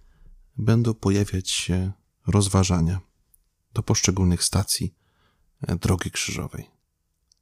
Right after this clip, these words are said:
co łącznie da nam liczbę czternastu stacji. I nazwałem je Droga Wolności,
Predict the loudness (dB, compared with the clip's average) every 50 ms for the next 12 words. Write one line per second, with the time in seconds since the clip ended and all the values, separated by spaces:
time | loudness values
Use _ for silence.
0 | _ _ -6 -2 -2 2 2 2 2 2 0 0 0 0 0 0 0 -2 -2 -4
1 | -6 -8 _ _ _ -6 -6 -4 -4 -4 -6 -6 -6 -8 -4 -2 -2 -2 -2 -4
2 | -6 -6 -6 -6 -8 -10 -10 -10 -8 -8 -10 -10 -12 -18 _ _ _ _ _ _
3 | _ _ _ _ _ _ _ _ _ _ _ _ _ _ _ _ _ _ _ _
4 | 2 4 4 4 4 4 2 2 2 2 0 0 0 0 -2 -2 -2 -6 -8 _
5 | _ _ _ _ _ _ _ _ _ -2 2 4 4 6 6 4 6 6 6 6
6 | 4 2 2 -2 -8 -10 -12